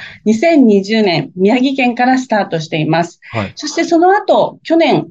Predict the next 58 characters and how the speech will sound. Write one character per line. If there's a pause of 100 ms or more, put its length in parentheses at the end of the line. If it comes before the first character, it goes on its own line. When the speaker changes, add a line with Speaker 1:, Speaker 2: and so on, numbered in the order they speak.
(100)
Speaker 2:
え
ー、
秋
田
で
ス
タ
ー
ト
し
ま
し
て、 (300)
Speaker 1:
う
ん。
Speaker 2:
え
ー、
今
年
か
ら
東
京、 (100)
そ
し
て
な
ん
と
今
月
か
ら
で
す
ね、 (160)
茨
城
が
オ
ー
プ
ン
し
ま
し
て、 (180)
Speaker 1:
う
ん。
Speaker 2:
間
も
な
く
関
西、
埼
玉
と